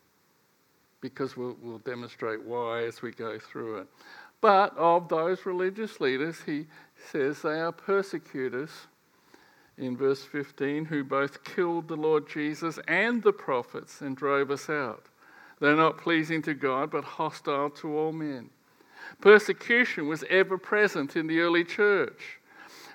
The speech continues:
Persecution was usually initi-, initiated by hostile Jewish religious leaders, Pharisees and Sadducees,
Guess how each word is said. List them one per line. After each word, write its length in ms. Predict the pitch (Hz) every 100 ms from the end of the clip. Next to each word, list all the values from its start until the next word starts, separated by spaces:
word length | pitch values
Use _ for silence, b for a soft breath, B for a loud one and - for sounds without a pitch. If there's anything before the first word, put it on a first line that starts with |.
| _
Persecution 1000 | - 202 196 180 - - 262 254 196 147
was 220 | 160 160
usually 440 | 185 247 285 269 208
initi-, 600 | 170 185 240 - 123 -
initiated 720 | 156 190 220 185 151 147 170
by 160 | 151
hostile 600 | 143 - 175 - 185 151
Jewish 420 | 151 - 165 156 -
religious 480 | 143 165 214 175
leaders, 320 | 151 127 147 160
Pharisees 680 | - 151 160 160 151 139
and 100 | 135
Sadducees, 800 | 127 190 202 180 - 123 110 -